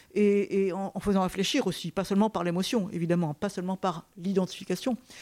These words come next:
Et je trouve que ce genre de pédagogie, de débat, d'ouverture, de, d'engagement des élèves à parler, à, à,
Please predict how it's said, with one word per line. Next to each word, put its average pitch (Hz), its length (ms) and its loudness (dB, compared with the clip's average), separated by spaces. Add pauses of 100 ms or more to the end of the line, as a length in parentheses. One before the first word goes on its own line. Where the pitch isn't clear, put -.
(280)
Et 220 140 2
je 233 100 2
trouve 269 380 0
que 254 160 2
ce 240 340 0
genre 240 260 4
de 214 80 2
pédagogie, 247 760 0 (920)
de 185 180 2
débat, 208 640 4
d'ouverture, 233 880 0
de, 185 180 -2
d'engagement 208 580 2
des 214 200 0
élèves 220 260 0
à 214 60 -2
parler, 233 640 0
à, 185 200 -4
à, 185 160 -6